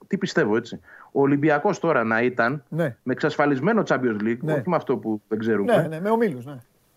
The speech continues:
Speaker 1: δεν πιστεύω ότι θα έρχονταν αυτός ο προπονητής. Εγώ, δηλαδή, με πιστεύω, ε, ε, θεωρώ ότι δεν θα, για να το πω διαφορετικά, θεωρώ ότι δεν θα ήταν η πρώτη επιλογή του. Μπορεί και να το σκεφτόταν τον Ιούνιο, αν δεν είχε πάει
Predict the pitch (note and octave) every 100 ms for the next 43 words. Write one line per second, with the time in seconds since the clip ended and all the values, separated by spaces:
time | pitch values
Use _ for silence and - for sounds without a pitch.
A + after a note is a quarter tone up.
0 | _ _ _ A#3 E3+ B2+ G2 F2+ F2 D#2
1 | D#2 D#2+ D2+ D2+ - - _ _ _ _
2 | _ _ _ _ _ _ _ _ E3 E3
3 | G#3+ F#3+ G3 G#3+ G#3 G#3 - A3 F3+ -
4 | C3+ - E3 F3 G#3+ G3+ G#3+ A3 G#3+ -
5 | D3 C#3 C3 C3+ F3 F3 D3+ C#3+ F#3 F3
6 | F#3+ F3+ F#3+ F#3 E3+ G3 F3 E3+ D#3+ D3+
7 | A#2 A#2 D3+ F3 G3+ F3+ D#3 D3 D3 G#3
8 | F#3 E3 C#3+ F#3 A3+ A#3 A#3 G#3+ - -
9 | - G3+ F#3 F#3+ F3+ G3 F#3+ F#3 F3+